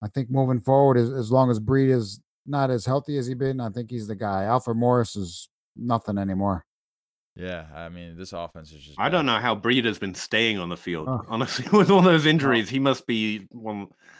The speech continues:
Speaker 3: like, again, I think it was Evan Silva who just said he's one of the toughest guys. Clearly, he must be. That must
Speaker 2: Yeah,
Speaker 3: be the
Speaker 2: that's
Speaker 3: answer.
Speaker 2: insane. It's
Speaker 3: But,
Speaker 2: just
Speaker 3: um, yeah, m-, uh, what's, how'd you say his name?
Speaker 2: I
Speaker 3: Mos-,
Speaker 2: think it's
Speaker 3: Mostert?
Speaker 2: Mostert. It's, uh, but it's also a bad team, so I don't,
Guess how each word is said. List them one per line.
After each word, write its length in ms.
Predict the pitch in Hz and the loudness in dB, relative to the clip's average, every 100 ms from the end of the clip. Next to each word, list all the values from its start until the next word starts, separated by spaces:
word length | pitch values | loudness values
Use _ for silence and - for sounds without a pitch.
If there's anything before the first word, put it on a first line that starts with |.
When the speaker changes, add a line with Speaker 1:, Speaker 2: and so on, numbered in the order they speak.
| _ | _
Speaker 3:
like, 220 | 90 87 82 64 | -8 -8 -10 -6
again, 320 | 107 120 113 | -2 0 0
I 80 | 92 | -2
think 160 | 107 | -2
it 20 | 104 | -4
was 140 | 92 | -2
Evan 200 | 95 92 | -2 -4
Silva 360 | - 101 98 87 | -2 -2 0 -2
who 80 | |
just 180 | 85 87 | -4 -6
said 140 | 90 87 | -4 -4
he's 120 | 85 | -4
one 120 | 98 | -6
of 80 | 92 | -6
the 80 | 85 | -6
toughest 360 | 110 104 104 | -4 -4 -4
guys. 380 | 117 127 90 78 | 0 0 0 -4
Clearly, 380 | - 135 117 87 | -8 -4 -2 -2
he 80 | 147 | 0
must 280 | 196 208 | 0 0
be. 120 | 120 85 | -2 -2
That 160 | 120 | -2
must 220 | 139 147 - | 0 -2 -2
Speaker 2:
Yeah, 20 | |
Speaker 3:
be 60 | 143 | -4
the 60 | 123 | 0
Speaker 2:
that's 220 | 120 123 98 | 0 -2 -4
Speaker 3:
answer. 100 | 95 | -8
Speaker 2:
insane. 160 | 85 - - | -8 -18 -20
It's 180 | - - | -20 -2
Speaker 3:
But, 140 | 107 | 0
Speaker 2:
just 160 | 107 101 | 2 2
Speaker 3:
um, 200 | 92 90 _ _ _ _ _ _ _ _ _ | 0 -6 _ _ _ _ _ _ _ _ _
yeah, 240 | 120 143 90 _ - | 2 2 0 _ -12
m-, 200 | 95 - | -12 -10
uh, 340 | 98 98 90 82 - | -4 -2 -2 -4 -2
what's, 300 | 131 143 - | -4 -4 -12
how'd 340 | - - 156 | -12 -6 -4
you 60 | 175 | -4
say 200 | 175 185 | -4 -2
his 100 | 170 | -2
name? 320 | 170 175 127 | -2 0 0
Speaker 2:
I 40 | 120 | 0
Speaker 3:
Mos-, 100 | 139 | -2
Speaker 2:
think 140 | 143 | -6
it's 100 | 120 | -8
Speaker 3:
Mostert? 680 | 113 120 113 139 139 135 - | -4 -2 -2 2 2 2 -2
Speaker 2:
Mostert. 60 | 95 | -10
It's, 180 | - 98 | -12 -10
uh, 320 | 95 92 92 - | -8 -8 -8 -10
but 80 | - | -8
it's 240 | 92 - - | -10 -10 -4
also 320 | 120 127 110 | 0 0 0
a 60 | 95 | 0
bad 340 | 98 95 92 | 0 -2 -4
team, 240 | 98 98 | -6 -6
so 100 | 92 | -6
I 120 | 92 98 | -6 -4
don't, 200 | 98 | -6